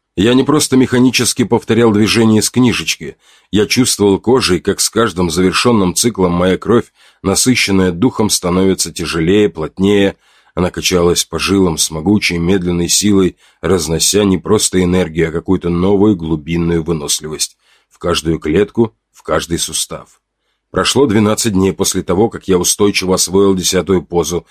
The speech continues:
с момента смерти волчицы. Почти ровно месяц, и я не мог больше игнорировать то, что чуял нос и чувствовал желудок. Запах в ближайших к логову окрестностях изменился.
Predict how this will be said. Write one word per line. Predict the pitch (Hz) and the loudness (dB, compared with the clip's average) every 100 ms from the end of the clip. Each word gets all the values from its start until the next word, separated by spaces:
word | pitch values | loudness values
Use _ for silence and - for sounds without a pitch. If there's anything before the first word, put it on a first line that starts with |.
| _ | _
с | - - | -6 -4
момента | 90 90 85 85 | 0 0 0 -2
смерти | - 90 90 | -2 -2 -2
волчицы. | 90 92 - 80 - - _ _ _ _ | -2 -2 -2 -10 -10 -10 _ _ _ _
Почти | 90 - 98 | -4 -2 0
ровно | 92 95 92 | 2 2 2
месяц, | 87 78 - - - | 2 -2 -6 -8 -10
и | - | -6
я | 80 80 85 | -2 0 2
не | 90 | 2
мог | 90 80 78 | 0 -2 -4
больше | 76 87 - 85 | -2 -2 -2 -4
игнорировать | 82 85 87 87 85 85 - | -4 -2 0 0 0 -2 -2
то, | 92 | -4
что | 92 - 95 | -2 -4 -6
чуял | - 87 90 | -4 0 0
нос | 85 95 95 | 2 0 -2
и | 95 | -4
чувствовал | - 82 - 82 87 | -8 -8 -6 -4 -6
желудок. | 85 85 78 69 _ _ _ _ _ _ | -6 -8 -10 -16 _ _ _ _ _ _
Запах | - 143 135 120 | -2 0 0 0
в | |
ближайших | 95 110 95 120 113 110 - _ | 2 2 2 2 0 -2 -6 _
к | - | 0
логову | 107 101 104 | 2 4 2
окрестностях | 98 101 107 113 98 107 - | 2 0 0 0 -2 -4 -4
изменился. | 92 101 95 85 - 82 | -2 0 2 0 -2 -8